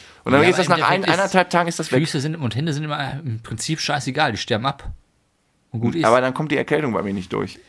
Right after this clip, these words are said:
Speaker 2: Ja, aber es ist ja oft so, dass das im Anflug ist und im Tagesverlauf verfliegt sich das.
Speaker 1: Ja,
Speaker 2: Dann
Speaker 1: aber
Speaker 2: hast du auch wieder Ruhe.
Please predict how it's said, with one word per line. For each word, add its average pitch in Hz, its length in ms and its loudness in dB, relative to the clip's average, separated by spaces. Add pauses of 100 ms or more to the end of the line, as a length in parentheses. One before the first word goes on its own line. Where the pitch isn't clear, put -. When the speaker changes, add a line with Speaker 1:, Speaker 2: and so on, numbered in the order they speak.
(160)
Speaker 2:
Ja, 104 240 -4
aber 131 160 0
es 117 100 -4
ist 143 140 -6
ja 147 60 2
oft 139 180 -2
so, 147 80 0
dass 131 140 2
das 127 100 -6
im 110 100 -6
Anflug 131 300 -4
ist 139 100 -6
und 127 80 -4
im 107 60 -4
Tagesverlauf 120 580 0
verfliegt - 580 -4
sich - 180 -8
das. - 300 -10 (220)
Speaker 1:
Ja, 143 140 4
Speaker 2:
Dann - 100 4
Speaker 1:
aber 104 80 4
Speaker 2:
hast 104 80 6
du 113 40 4
auch 139 120 2
wieder 95 140 -2
Ruhe. 87 280 -4